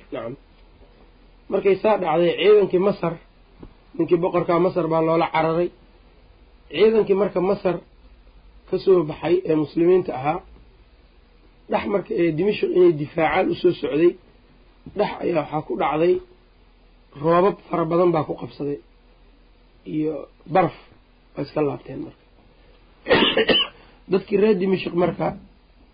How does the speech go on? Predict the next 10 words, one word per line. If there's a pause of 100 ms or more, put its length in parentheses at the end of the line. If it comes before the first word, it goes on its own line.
(480)
ciidankii
oo
ka
laabtay, (720)
ayagii
oon
iska
celin
karin (320)
ciidankan,